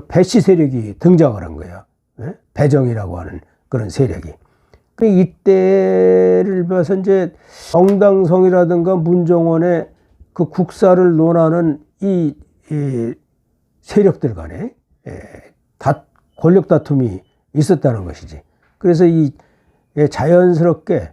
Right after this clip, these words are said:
이 양씨 세력에서 배씨 세력이 등장하는 신흥, 어, 세력이 등장함으로써 이, 예, 권력 다툼이 시작됐다. 이렇게, 어, 봐지는 거예요.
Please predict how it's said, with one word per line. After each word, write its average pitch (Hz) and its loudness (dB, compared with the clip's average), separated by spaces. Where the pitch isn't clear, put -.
이 160 -4
양씨 185 0
세력에서 180 0
배씨 - -2
세력이 190 2
등장하는 151 -4
신흥, 220 0
어, 139 -4
세력이 147 0
등장함으로써 139 2
이, 151 0
예, 110 -8
권력 190 2
다툼이 160 0
시작됐다. 120 -6
이렇게, 117 -2
어, 104 -8
봐지는 123 -2
거예요. 120 -14